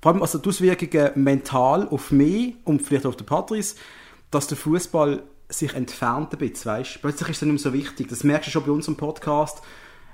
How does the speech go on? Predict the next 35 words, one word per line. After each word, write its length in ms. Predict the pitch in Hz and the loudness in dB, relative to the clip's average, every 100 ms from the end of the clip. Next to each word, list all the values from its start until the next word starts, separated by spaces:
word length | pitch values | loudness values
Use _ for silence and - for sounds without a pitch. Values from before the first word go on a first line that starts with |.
| - | -10
Es 100 | 139 | 0
ist 160 | 175 170 | 2 4
mal 120 | 147 | 2
okay, 380 | 139 151 156 160 | 2 4 4 4
eine 100 | 147 | 0
Woche 200 | 151 - | 0 -2
keine 180 | 165 | -6
Folge 240 | - 135 151 | -2 -2 0
zu 100 | - | -2
machen, 300 | 139 - 131 | -2 -2 -2
weil 80 | 127 | -2
halt 160 | 120 | -2
effektiv 420 | 120 151 - 156 - | -6 -8 -6 -8 -8
einfach 320 | - 151 - | -8 -8 -6
auch 180 | 123 139 | -4 -2
nichts 240 | 127 120 | -4 -6
passiert. 580 | - - 123 113 107 - | -8 -8 -4 -6 -6 -12
Also 160 | - 117 | -12 -4
die 80 | 143 | 0
Mannschaft 400 | 147 156 - - | 0 0 -6 -2
hockt 240 | 131 - | -4 0
irgendwo, 600 | 143 139 131 127 127 123 - - - - - | 0 0 0 -2 -2 -6 -12 -20 -20 -20 -18
die 60 | 110 | -4
sind 120 | 123 | 0
am 60 | 131 | 0
Netflixen, 680 | 156 - 165 165 175 147 | 0 0 -2 0 -2 0
machen 220 | 131 123 - | 0 -2 -6
vielleicht 140 | 127 | -4
mal 100 | 127 | -4
wieder 180 | 123 123 | -4 -4
irgendein 300 | 120 120 117 | -4 -4 -2
Kochvideo 580 | 170 165 165 165 156 147 | 0 0 -2 -2 -2 -2
oder 60 | |
sonst 240 | 156 156 160 | -4 -6 -6
irgendetwas. 580 | 151 135 123 160 - | -2 -2 -4 -6 -12